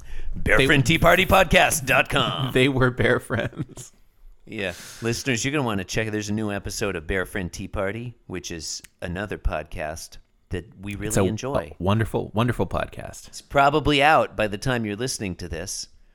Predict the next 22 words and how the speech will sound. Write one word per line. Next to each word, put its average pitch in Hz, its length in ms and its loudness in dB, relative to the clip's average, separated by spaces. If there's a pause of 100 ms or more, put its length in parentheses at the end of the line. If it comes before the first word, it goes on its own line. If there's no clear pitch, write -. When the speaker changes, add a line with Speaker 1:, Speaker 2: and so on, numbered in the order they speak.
(140)
Speaker 1:
I 85 60 0
guess. 92 300 0
Speaker 2:
You 92 80 -4
know, 90 180 -6 (180)
if - 80 -14
you - 60 -4
Speaker 1:
Well, 104 100 -2
Speaker 2:
need 107 120 -4
Speaker 1:
my - 60 -6
Speaker 2:
something 135 340 2
to 107 60 6
Speaker 1:
pressure's 117 260 4
Speaker 2:
listen 135 120 6
Speaker 1:
on 135 100 4
Speaker 2:
to. 123 40 4
Speaker 1:
now. 131 260 4
I 98 100 4
guess 95 220 -2
I 104 60 0
gotta 98 220 0
edit 113 280 0
it. 95 120 -4